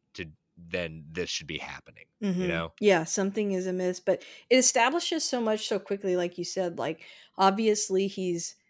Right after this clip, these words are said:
Speaker 2: not your typical priest. I mean, we're gonna find out that he's not a priest at all, um, and, and I think this is one thing, I've read,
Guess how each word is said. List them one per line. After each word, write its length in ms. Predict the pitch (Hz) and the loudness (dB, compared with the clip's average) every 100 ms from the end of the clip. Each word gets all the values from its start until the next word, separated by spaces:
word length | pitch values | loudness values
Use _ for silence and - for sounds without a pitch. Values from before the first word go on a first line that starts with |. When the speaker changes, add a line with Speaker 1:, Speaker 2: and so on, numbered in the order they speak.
| _ _ _ _ | _ _ _ _
Speaker 2:
not 260 | 196 196 190 | 0 0 0
your 100 | 208 | -2
typical 440 | 208 190 180 175 | -4 -4 -2 -2
priest. 420 | 175 165 180 - | -2 -4 -4 -4
I 40 | 165 | -4
mean, 160 | 180 | -2
we're 100 | 175 | 0
gonna 100 | 180 180 | 0 0
find 240 | 190 180 | -2 -2
out 100 | 170 | -2
that 60 | 175 | -4
he's 140 | 175 | -4
not 160 | 165 165 | -4 -4
a 40 | |
priest 340 | - 190 190 156 | -4 -6 -4 -4
at 80 | |
all, 440 | 165 185 147 185 - _ _ _ _ | -2 0 0 -2 -6 _ _ _ _
um, 220 | 190 196 190 | 2 2 4
and, 180 | 220 220 | 0 2
and 120 | 247 | 2
I 60 | 277 | 2
think 180 | 285 359 | 2 -2
this 160 | 359 349 | 0 -2
is 140 | 254 | -2
one 200 | 240 247 | -2 -2
thing, 260 | 247 233 214 | -2 -2 2
I've 340 | 202 233 208 | 2 2 0
read, 580 | 196 208 233 240 240 240 | 0 2 4 2 0 -4